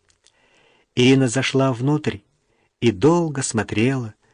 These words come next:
как пухлая продавщица сноровисто разбрасывает булки и буханки по полкам.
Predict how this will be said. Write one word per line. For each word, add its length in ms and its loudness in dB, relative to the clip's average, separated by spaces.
как 240 -4
пухлая 480 0
продавщица 840 -2
сноровисто 880 -2
разбрасывает 840 -2
булки 480 -2
и 100 2
буханки 680 -4
по 160 -6
полкам. 640 -4